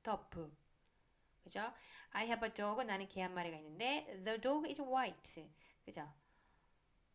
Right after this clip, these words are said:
그 개는. 그래서 우리 그라고 이렇게 해석해주죠. 그 책, 그 개는. 자, 그래서 여기 플러스 팁 보면은,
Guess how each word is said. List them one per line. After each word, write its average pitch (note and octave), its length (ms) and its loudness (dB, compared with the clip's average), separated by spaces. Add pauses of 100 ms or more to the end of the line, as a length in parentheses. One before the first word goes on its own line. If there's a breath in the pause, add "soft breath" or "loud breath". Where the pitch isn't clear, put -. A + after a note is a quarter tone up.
그 F4+ 400 8
개는. E3 480 -4 (140)
그래서 F#3+ 200 -6
우리 F#3 220 -6
그라고 B3+ 600 2
이렇게 F3 460 -2
해석해주죠. A#3 720 -6
그 F3+ 260 -8 (120)
책, C#4+ 440 0 (300)
그 F#3 260 -6
개는. D#3 440 -10 (2000 loud breath)
자, F#3 180 2
그래서 B3+ 340 4
여기 A#3 200 -2
플러스 G#4+ 360 8
팁 F#4 160 0
보면은, D#4 760 0